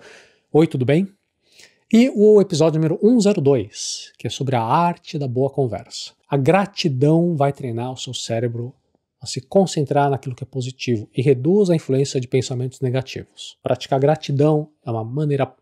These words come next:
poderosa de você mudar o foco de pensamentos negativos pra pensamentos positivos.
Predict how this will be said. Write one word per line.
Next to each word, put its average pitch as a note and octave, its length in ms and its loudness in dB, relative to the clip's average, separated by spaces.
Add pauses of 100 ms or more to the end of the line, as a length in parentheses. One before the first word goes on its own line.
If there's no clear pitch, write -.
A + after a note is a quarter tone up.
(180)
poderosa D3+ 760 6
de C3 100 -10
você B2+ 280 -8
mudar B2 340 0
o G3 60 2
foco D3 440 -6
de B2+ 80 -4
pensamentos A2+ 600 -6
negativos D#3+ 960 0 (400)
pra - 120 -4
pensamentos B2+ 460 -4
positivos. - 960 -6